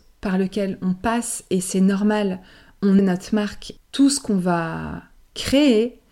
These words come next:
les résultats derrière, eh bien forcément,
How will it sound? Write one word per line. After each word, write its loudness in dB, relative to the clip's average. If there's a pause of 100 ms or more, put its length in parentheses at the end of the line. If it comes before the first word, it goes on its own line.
(920)
les 2
résultats 4 (300)
derrière, 0 (640)
eh 4
bien 0
forcément, -2